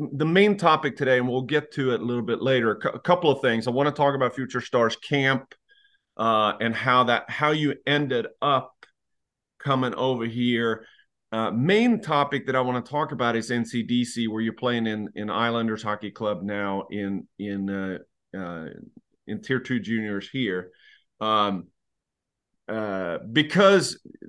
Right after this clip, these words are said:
you know, last episode, uh, that was just released, of course, we, I have a little bit of a bank here now of, of episodes that I've recorded, but we just released, um,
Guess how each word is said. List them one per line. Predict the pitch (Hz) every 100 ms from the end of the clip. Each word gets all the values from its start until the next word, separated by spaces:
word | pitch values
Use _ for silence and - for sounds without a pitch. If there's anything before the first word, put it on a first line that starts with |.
| - -
you | - 135
know, | 120
last | 113 135 147 147 -
episode, | 139 139 147 131 117 101 -
uh, | 113 107 98
that | 78 110
was | 113 113 -
just | 143 127 123
released, | 120 113 113 110 -
of | 98
course, | 139 120
we, | 127
I | 123 123 135
have | 135
a |
little | 127 127 120
bit | 123
of | 120
a | 113
bank | 95 127 131 131 - -
here | 127 113
now | 113 113 113
of, | 101 -
of | 113 110
episodes | 120 - 113 120 110 110
that | 107
I've | 98
recorded, | 104 - 160 147 110 101
but | 92 107 - _ _ -
we | 123
just | 127 147 -
released, | 143 123 123 117 - - _ _ _ _ _ -
um, | 113 107 101 98